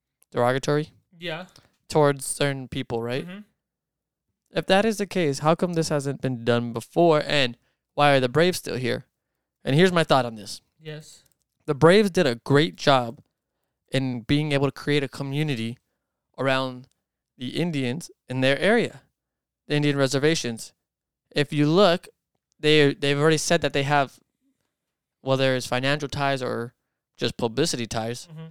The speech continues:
Speaker 1: there's ties to these reservations, whether you're embracing them and kinda showing them off, in a
Speaker 2: Okay.
Speaker 1: sense, as in, like, "Hey, this is what our city has, and we're proud of it." You, you kinda get what I'm saying?
Speaker 2: Yeah,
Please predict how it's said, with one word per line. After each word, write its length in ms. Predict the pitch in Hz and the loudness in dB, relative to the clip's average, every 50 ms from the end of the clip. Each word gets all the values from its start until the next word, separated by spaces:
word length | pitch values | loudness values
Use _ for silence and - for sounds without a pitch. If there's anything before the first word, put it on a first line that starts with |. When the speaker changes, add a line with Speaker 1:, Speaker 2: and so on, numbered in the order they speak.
| - - | -8 -2
Speaker 1:
there's 200 | 151 143 139 - | -2 -2 -2 -2
ties 500 | - 147 151 156 156 151 147 139 139 - | -2 0 2 4 4 4 2 0 -2 -4
to 380 | - - - 156 143 135 127 123 | -4 -2 0 0 2 2 0 -2
these 200 | 117 123 120 113 | -2 -2 -2 2
reservations, 720 | 127 123 117 117 107 123 135 143 - 131 117 123 - - - _ _ _ _ _ _ _ _ | 2 2 0 2 2 4 4 4 4 0 -4 -4 -6 -12 -14 _ _ _ _ _ _ _ _
whether 280 | - 135 131 127 127 123 | -2 0 2 4 4 4
you're 480 | 123 123 120 120 120 120 120 120 120 - - | 4 4 4 4 4 4 2 2 0 -2 -6
embracing 500 | 123 120 117 135 139 151 143 - 151 147 | -8 -4 0 2 2 2 2 0 -2 0
them 220 | 143 143 143 139 | 0 0 0 0
and 280 | 127 120 117 117 113 - | 0 -2 -2 -2 -4 -4
kinda 460 | - 131 127 127 123 120 117 120 - _ _ _ _ _ _ _ _ _ _ _ | -4 -2 0 0 0 -2 -2 -6 -10 _ _ _ _ _ _ _ _ _ _ _
showing 320 | - - 247 247 147 139 | -2 4 4 6 6 4
them 100 | 135 135 | 2 2
off, 380 | 139 147 185 - - - - _ _ _ _ _ _ _ _ - | 0 0 -2 -4 -10 -20 -20 _ _ _ _ _ _ _ _ -6
in 80 | 160 160 | -2 -2
a 40 | 165 | 0
Speaker 2:
Okay. 80 | 180 | 2
Speaker 1:
sense, 260 | 190 185 190 196 196 | 2 2 2 2 2
as 220 | 143 131 131 131 147 | 0 0 2 2 4
in, 180 | 143 139 139 | 4 4 4
like, 260 | 139 135 131 131 - _ _ _ _ _ _ | 4 2 2 2 0 _ _ _ _ _ _
"Hey, 160 | - 151 139 | -2 0 2
this 160 | 131 139 143 156 | 2 4 2 2
is 60 | 143 | 4
what 100 | 143 143 143 | 4 4 4
our 80 | 135 127 | 4 4
city 260 | - 147 143 139 131 | 4 2 2 2 2
has, 380 | 143 143 147 160 180 - - _ _ _ _ _ _ _ - | 2 2 2 2 0 -2 -6 _ _ _ _ _ _ _ -6
and 80 | - 131 | -2 0
we're 120 | 135 123 | 0 0
proud 280 | - 135 143 135 127 123 | 2 2 2 4 4 4
of 140 | 117 107 | 2 0
it." 100 | 110 - _ _ _ _ _ _ _ _ _ _ _ _ _ _ _ _ _ _ _ _ _ _ _ _ _ _ _ - | -2 -8 _ _ _ _ _ _ _ _ _ _ _ _ _ _ _ _ _ _ _ _ _ _ _ _ _ _ _ -10
You, 100 | 156 160 | -8 -6
you 180 | 175 165 160 151 | -4 -4 -2 2
kinda 200 | - 175 175 160 | 2 2 4 6
get 80 | 170 170 | 4 4
what 60 | 165 | 4
I'm 80 | 160 156 | 4 2
saying? 300 | - 170 165 175 185 | 2 2 2 2 2
Speaker 2:
Yeah, 60 | - | -2